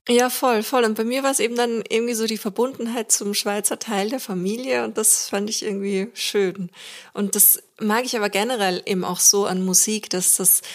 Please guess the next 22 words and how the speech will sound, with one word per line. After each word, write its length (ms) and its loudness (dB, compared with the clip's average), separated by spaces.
finde 220 2
ich, 100 6
so 80 4
eine 120 2
universelle 500 2
Sprache 580 0
ist. 380 2
Und 560 0
ich 200 0
hatte 480 2
das 240 2
in 160 -2
der 80 0
Pandemie 640 0
ganz 300 0
stark. 340 -2
Ich 240 -8
schreibe 260 0
auch 80 -2
für 120 -2
ein 100 0
Musikmagazin 1080 0